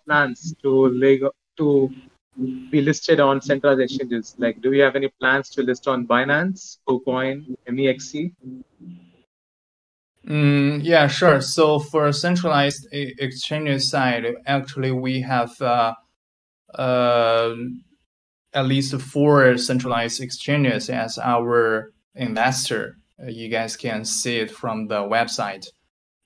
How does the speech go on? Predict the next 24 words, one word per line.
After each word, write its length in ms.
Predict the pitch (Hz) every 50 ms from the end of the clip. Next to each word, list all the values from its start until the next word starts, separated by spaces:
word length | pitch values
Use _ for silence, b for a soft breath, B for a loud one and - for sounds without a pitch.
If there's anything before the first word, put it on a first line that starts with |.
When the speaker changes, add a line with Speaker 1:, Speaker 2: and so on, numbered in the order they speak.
| -
Speaker 2:
uh, 360 | - 117 110 107 104 107 107 104
s-, 640 | 104 104 - - - - - - - - - - - -
like, 460 | 143 131 123 113 107 107 107 - -
uh, 40 | 120
M 300 | 110 110 113 113 110 110
E 140 | 113 110
X 300 | 104 104 107 - - -
E, 240 | 120 131 151 156 - - _
Bitwell, 640 | 117 110 107 107 104 110 107 113 127 151 156 151 b b b b _ _ _ _ _ _ _ _ _ _ _ _ _ _ _ _ _ _ -
uh, 500 | 123 117 113 113 110 110 110 110 104 107
Bitget, 560 | 107 123 123 - - 135 127 123 113 104 - - - - - _ _ _ _ _ _ _
uh, 20 |
and 480 | 123 120 113 110 107 107 113 110 110 110
Bitmart. 500 | 127 127 123 120 127 127 117 110 - - -
These 260 | 127 120 120 120 120
are 240 | 127 117 113 117 117
all 260 | 120 120 117 123 123
our 280 | 120 117 117 113 113 110
investors. 720 | 110 107 107 110 123 139 135 - - 120 107 104 - -
So, 380 | 131 117 107 110 107 107 104 B B B B B _ _ _ _ _ _ _
uh, 340 | - 113 110 110 110 107 110 107 107 113 120 117 113 107 -
I'm, 120 | 123 123
f-, 200 | 120 123 - - _ _ _
I, 100 | 123 123